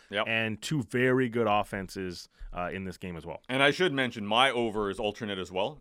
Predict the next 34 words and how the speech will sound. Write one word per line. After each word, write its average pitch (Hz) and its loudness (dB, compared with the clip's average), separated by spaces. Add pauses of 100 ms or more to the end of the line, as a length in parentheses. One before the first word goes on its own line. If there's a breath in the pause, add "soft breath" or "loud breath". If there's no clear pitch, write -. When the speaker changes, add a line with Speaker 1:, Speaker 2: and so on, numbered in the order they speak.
Speaker 2:
Yeah. 98 4
Speaker 1:
Uh, 101 -2
the 101 -6
actual 117 2
over-under 107 -2
on 92 -6
Pittman 98 -8 (160)
with 95 -8
a 104 -2
lower 120 4
payout 95 -4
is 87 -10
fifty-five 120 -2 (240)
yards, 120 -2
which 104 -4 (560)
I 110 0
think 113 0
he 107 -2
gets 101 -4
easily. 135 0
But 117 6
Speaker 2:
Mm-hmm. 220 6
Speaker 1:
I'm, 220 6
I'm - -
willing 220 8
to 175 4
push 180 0
it 151 0
up 147 4
a - -8
little 123 -2
bit 107 -2
more 107 -4
because 104 -2